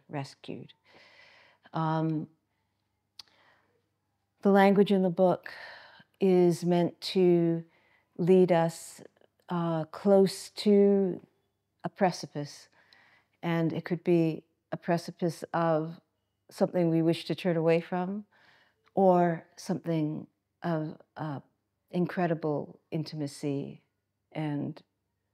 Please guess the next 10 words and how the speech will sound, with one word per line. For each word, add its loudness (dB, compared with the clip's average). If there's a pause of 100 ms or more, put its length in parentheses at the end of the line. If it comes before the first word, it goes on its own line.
(640)
fulfillment. -8 (920)
So, 0 (260)
uh, -2 (300)
it's 2
reaching 0
for, -2
uh, -10 (600)
something -2
inex-, -4 (200)
in, 2